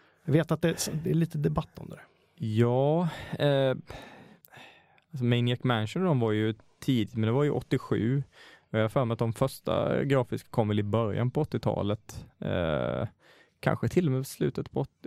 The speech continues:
Speaker 2: sjuttiotalet, men jag är inte helt säker faktiskt.
Speaker 1: Det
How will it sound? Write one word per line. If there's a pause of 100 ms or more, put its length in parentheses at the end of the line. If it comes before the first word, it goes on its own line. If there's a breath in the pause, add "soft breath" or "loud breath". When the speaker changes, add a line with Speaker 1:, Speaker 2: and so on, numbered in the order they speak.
Speaker 2:
sjuttiotalet,
men
jag
är
inte
helt
säker
faktiskt. (1200 soft breath)
Speaker 1:
Det